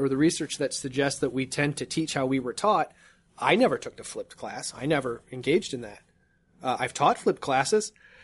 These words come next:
I've never engaged in it myself as a learner, though. So there's always things that I can do better, and the only way I can find that out is by asking the students. So I think about it.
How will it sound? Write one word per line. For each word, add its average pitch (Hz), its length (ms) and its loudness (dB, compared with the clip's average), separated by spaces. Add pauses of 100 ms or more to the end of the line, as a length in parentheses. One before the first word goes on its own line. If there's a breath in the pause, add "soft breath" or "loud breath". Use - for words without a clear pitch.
(240 loud breath)
I've 143 160 4
never 156 220 6
engaged 139 340 4
in 135 80 0
it 117 60 -8
myself 120 340 -4
as 127 140 -8
a 120 60 -10
learner, 135 340 -2
though. - 160 -16
So - 120 -4
there's 139 200 0
always 185 360 6
things 135 200 -2
that 131 100 -2
I 120 80 -2
can 123 160 -8
do 123 120 -4
better, 131 340 -2
and 113 120 -10
the 131 60 -4
only 156 160 4
way 170 140 6
I 151 80 4
can 143 160 -2
find 139 220 -4
that 131 100 0
out 180 160 4
is 135 100 -2
by 131 160 -4
asking 123 460 -2
the 107 80 -14
students. - 480 -4 (460 soft breath)
So - 120 -6
I 131 80 -2
think 185 220 2
about 196 240 6
it. 202 160 0